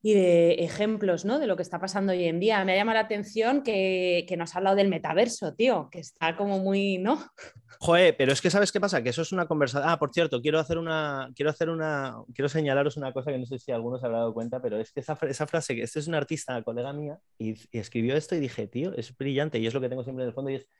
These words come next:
Speaker 2: "Hell is an infinite scroll of beautiful things".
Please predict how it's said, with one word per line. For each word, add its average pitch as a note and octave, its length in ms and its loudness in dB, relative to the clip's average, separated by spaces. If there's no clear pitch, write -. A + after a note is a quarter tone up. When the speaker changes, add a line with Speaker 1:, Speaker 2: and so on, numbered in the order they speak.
Speaker 2:
"Hell G3 360 4
is D#3 140 2
an C#3+ 140 4
infinite E3+ 360 2
scroll D#3+ 320 2
of A#2+ 140 0
beautiful C3 360 0
things". - 760 -12